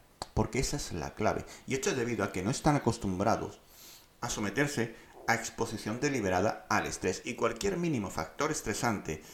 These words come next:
les va a crear ansiedad, les va a crear frustración, les va a generar miedo. Porque su homeostasis no está activa, no han reforzado el carácter.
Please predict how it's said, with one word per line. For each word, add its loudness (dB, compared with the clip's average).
les -2
va 6
a 2
crear 4
ansiedad, 2
les -2
va 2
a -4
crear -2
frustración, -2
les -2
va 0
a -8
generar 0
miedo. 2
Porque 12
su 8
homeostasis 0
no 4
está 2
activa, 0
no 4
han 0
reforzado 4
el 2
carácter. -4